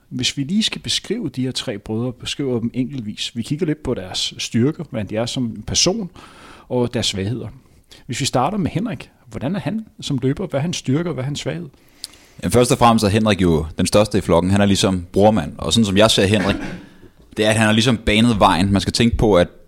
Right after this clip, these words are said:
Speaker 2: da han var lille, der havde han ikke hverken Philip eller Jakob eller nogen af sine andre søstre til at træne med. Det var ham og farmand før skole, der rendte ned i parkeringskælderen og stod på rulleski.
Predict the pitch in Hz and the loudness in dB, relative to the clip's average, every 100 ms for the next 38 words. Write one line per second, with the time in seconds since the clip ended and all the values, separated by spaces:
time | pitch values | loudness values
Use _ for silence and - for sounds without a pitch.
0 | _ 98 101 123 127 113 117 117 107 110 | _ 2 4 6 6 6 4 4 4 4
1 | 110 98 101 107 92 85 87 98 - 113 | 4 4 4 2 2 4 4 2 2 0
2 | 104 82 80 78 95 107 80 87 95 87 | 2 2 4 4 4 2 2 2 2 2
3 | 87 98 101 95 90 90 - 92 98 90 | 2 2 0 0 0 -2 2 4 4 4
4 | 85 - - - - 107 104 110 117 127 | 0 -10 -20 -20 -2 2 6 6 6 4
5 | 107 107 113 82 - 98 - 104 107 101 | 6 6 6 2 4 4 4 4 4 4
6 | 87 87 85 107 101 92 120 104 107 82 | 4 2 4 4 4 2 2 0 0 0
7 | 78 78 - 92 87 95 107 110 85 | 0 0 0 0 0 2 2 2 -4